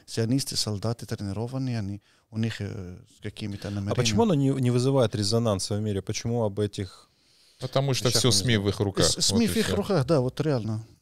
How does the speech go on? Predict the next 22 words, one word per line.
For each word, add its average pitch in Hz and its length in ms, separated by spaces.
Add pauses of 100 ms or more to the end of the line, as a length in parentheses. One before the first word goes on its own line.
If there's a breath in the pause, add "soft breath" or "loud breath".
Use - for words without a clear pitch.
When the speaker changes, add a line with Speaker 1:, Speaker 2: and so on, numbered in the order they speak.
(300)
Speaker 1:
реально. 113 220 (1600 soft breath)
Speaker 2:
То 123 60
есть - 120
нам 165 180
известно 143 400
только 120 260
о 113 60
деревне 120 460
Дейр 117 260
Ясин, 123 480
в - 60
которой 101 320
погибло 107 400
сто 104 180
человек, 110 580
половина 107 420
из 101 120
которых 107 360
были 98 200
женщины 95 460
и - 20
дети. 104 320